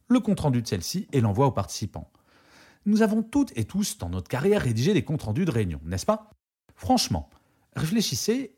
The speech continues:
et trouvez l'adjectif qui va le mieux à cette activité de rédaction de compte-rendu. Je vous laisse deux secondes pour le trouver. Vous l'avez ?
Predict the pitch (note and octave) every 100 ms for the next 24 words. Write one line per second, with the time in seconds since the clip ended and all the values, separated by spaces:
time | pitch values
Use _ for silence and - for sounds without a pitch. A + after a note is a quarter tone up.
0 | _ C#3+ A3 - G#3 G3 A#2 F#2 D#3+ G#3+
1 | G3 G3+ - B3 A#3+ - B2+ B2+ A#2+ A#2+
2 | A#2+ A#2+ D3 - - _ - A2+ A2 -
3 | A2 - D3+ G#2 E3+ A#3+ A2 F#2+ F2+ D3
4 | A2 - - F3 C3 F#2 - D3+ D#2+ E2
5 | - _ _ - A#2+ C3 G3 D3+ B2+ G3+
6 | - B2 D#3+ - G#2+ G#2+ - D2 - _
7 | _ _ _ _ _ _ _ _ _ _
8 | _ _ _ - G2+ B2+ E3+